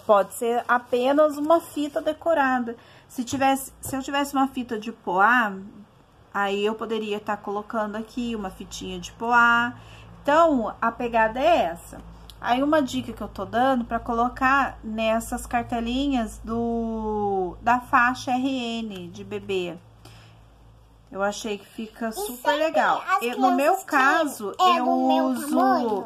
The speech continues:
Speaker 1: Peraí, filha.
Speaker 2: do meu tamanho, a minha mãe corta isso daí e coloca os lacinhos desse tamanho do papel.
Speaker 1: No meu caso,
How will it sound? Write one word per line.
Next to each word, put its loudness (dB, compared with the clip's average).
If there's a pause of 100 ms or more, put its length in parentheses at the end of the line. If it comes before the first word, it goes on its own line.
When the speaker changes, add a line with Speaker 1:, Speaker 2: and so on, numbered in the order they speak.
Speaker 1:
Peraí, 0 (120)
filha. -16
Speaker 2:
do -2
meu 2
tamanho, 0
a -4
minha -4
mãe -4
corta 4 (380)
isso -4
daí 2 (240)
e -4
coloca 2
os -14
lacinhos -2
desse 2
tamanho -2
do -8
papel. -4
Speaker 1:
No -4
meu 2
caso, 0